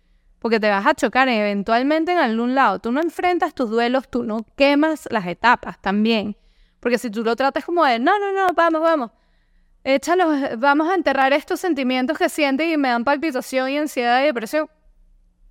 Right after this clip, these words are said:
tienes que tener esa valentía de decir, "No lo puedo hacer sola". De repente estás sola. Yo estoy sola aquí que no tengo mi mamá, ni mi papá, ni mi hermano.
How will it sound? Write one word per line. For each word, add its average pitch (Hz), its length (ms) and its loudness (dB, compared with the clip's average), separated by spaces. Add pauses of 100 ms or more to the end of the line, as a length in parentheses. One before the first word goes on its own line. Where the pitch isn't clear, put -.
(300)
tienes 165 360 -10
que - 220 -16 (500)
tener 277 320 2
esa 233 240 -4
valentía 214 640 -2
de 240 60 -2
decir, 214 500 -6 (400)
"No 220 320 0
lo 311 140 2
puedo 453 240 0
hacer 392 240 -6
sola". - 560 -6 (1080)
De 226 140 0
repente 233 260 2
estás 392 380 2
sola. 196 380 -2
Yo 190 120 -4
estoy 233 240 -4
sola 269 280 2
aquí 302 160 -2
que 320 60 0
no 285 140 0
tengo 277 320 2
mi 220 400 -2
mamá, 226 420 0
ni 320 120 0
mi 262 120 0
papá, 214 340 0
ni 320 120 2
mi 269 80 0
hermano. 233 580 0